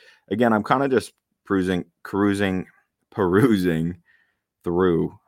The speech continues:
uh, the article that I've written up at bucksbanter dot C A. So if you want to, feel free to head over there and check it out, but where I go into more detail about each of these players.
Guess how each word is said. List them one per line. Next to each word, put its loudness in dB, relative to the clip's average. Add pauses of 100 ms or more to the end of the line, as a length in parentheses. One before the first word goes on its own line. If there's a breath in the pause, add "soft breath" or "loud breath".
(120)
uh, -6
the 0
article 2
that 0
I've -2
written 0
up -2
at -6
bucksbanter -6
dot -6
C -4
A. -4
So -6
if -12
you -4
want -2
to, -6
feel -6
free -6
to -2
head -6
over -2
there -2
and -6
check -10
it -8
out, -4
but -8 (280 soft breath)
where -2
I 0
go 0
into -6
more 0
detail -6
about -4
each -8
of -8
these -6
players. -6